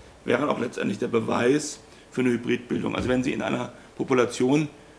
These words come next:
ähm, Chromosomenzahlen von fünfundsechzig, sechsundsechzig oder siebenundsechzig einer, einer Population von Rotwild oder von Sika-Wild, ähm,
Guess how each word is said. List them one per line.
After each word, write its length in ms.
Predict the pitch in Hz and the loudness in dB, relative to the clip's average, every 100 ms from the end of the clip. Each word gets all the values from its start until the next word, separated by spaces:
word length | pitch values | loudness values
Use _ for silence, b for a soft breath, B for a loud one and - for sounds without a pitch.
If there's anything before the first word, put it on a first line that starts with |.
| - - | -8 0
ähm, 420 | 139 131 127 131 - - - - - | 4 4 4 0 -10 -20 -20 -20 -8
Chromosomenzahlen 680 | 131 135 127 143 147 139 131 | 2 2 4 2 2 0 0
von 120 | 117 | -2
fünfundsechzig, 720 | 123 175 151 147 143 143 143 - B B B B B - | 0 2 4 4 4 0 0 -8 B B B B B 0
sechsundsechzig 800 | - 131 143 131 131 - 127 - | 2 2 2 4 2 0 -2 0
oder 180 | 113 | 0
siebenundsechzig 680 | - 165 165 135 120 - 110 | 2 0 2 2 2 0 -2
einer, 240 | - - 107 - | -2 -2 -6 -6
einer 180 | 123 - | -4 -4
Population 540 | - - 120 123 131 | -6 -6 -4 -2 -4
von 140 | 123 110 | -4 -2
Rotwild 400 | 117 143 143 131 | -2 0 0 -2
oder 180 | 117 123 | -4 -6
von 180 | - - | -6 -4
Sika-Wild, 460 | - 135 127 127 B B B B B | -2 2 2 0 B B B B B
ähm, 440 | - 135 123 123 | 0 2 2 0